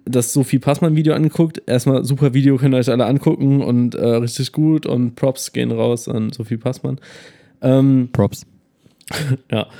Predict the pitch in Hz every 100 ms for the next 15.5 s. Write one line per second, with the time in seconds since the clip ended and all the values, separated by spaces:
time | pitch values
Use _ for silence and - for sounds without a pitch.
0 | - - - 139 127 127 127 123 127 123
1 | - - _ _ _ _ _ _ _ _
2 | _ _ _ _ _ _ _ _ - 131
3 | 147 165 160 147 139 135 151 143 131 131
4 | - 127 147 165 147 - 175 - 147 -
5 | 143 143 123 113 113 113 127 139 139 -
6 | 156 123 127 131 120 - 120 120 117 117
7 | - 113 120 127 131 123 117 151 151 131
8 | 123 139 139 117 117 127 120 - 127 127
9 | 120 120 120 127 120 110 107 107 110 113
10 | 123 143 - - - - - 135 143 156
11 | 170 143 156 - 135 131 135 139 131 147
12 | 139 - 127 135 131 139 127 117 - 139
13 | 143 139 127 - 127 139 - 131 123 123
14 | 123 160 151 143 135 139 135 127 139 156
15 | 170 151 147 147 147